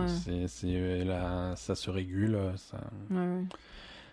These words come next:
Speaker 2: Donc, euh, donc c'est bien.
Speaker 1: Non, parce qu'ils les ont ouverts assez rapidement, les deux autres, quand
Speaker 2: Ouais,
Speaker 1: même, hein.
Speaker 2: ouais,
Speaker 1: Du
Speaker 2: ouais.
Speaker 1: coup, les gens ont pu faire leur personnage,
Speaker 2: Ouais,
Speaker 1: euh,
Speaker 2: tout à
Speaker 1: sur,
Speaker 2: fait.
Speaker 1: sur les autres serveurs.
Speaker 2: Tout à fait.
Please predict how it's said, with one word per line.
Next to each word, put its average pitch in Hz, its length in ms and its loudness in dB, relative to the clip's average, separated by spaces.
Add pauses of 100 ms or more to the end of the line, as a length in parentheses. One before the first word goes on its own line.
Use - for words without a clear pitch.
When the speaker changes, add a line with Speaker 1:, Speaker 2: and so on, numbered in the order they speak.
(140)
Speaker 2:
Donc, 90 240 0
euh, 87 280 2
donc 98 200 2
c'est - 100 0
bien. 196 80 6
Speaker 1:
Non, 208 60 8
parce 208 140 6
qu'ils 214 120 4
les 208 140 6
ont 208 120 8
ouverts 202 200 6
assez 202 180 4
rapidement, 208 380 6
les 196 100 8
deux 170 180 4
autres, 175 200 2
quand 240 80 10
Speaker 2:
Ouais, 165 60 8
Speaker 1:
même, 165 140 6
hein. 190 120 8
Speaker 2:
ouais, 190 60 8
Speaker 1:
Du 185 40 6
Speaker 2:
ouais. 190 80 4
Speaker 1:
coup, 196 140 4
les 180 100 8
gens 170 180 6
ont 175 60 6
pu - 80 0
faire - 200 4
leur 160 120 4
personnage, 175 540 2
Speaker 2:
Ouais, 170 80 6
Speaker 1:
euh, 156 140 4
Speaker 2:
tout 156 40 0
à - 140 0
Speaker 1:
sur, - 80 -2
Speaker 2:
fait. - 40 0
Speaker 1:
sur - 140 0
les 165 140 0
autres 151 100 -4
serveurs. 156 340 -2
Speaker 2:
Tout - 160 -18
à 104 60 -2
fait. - 160 -6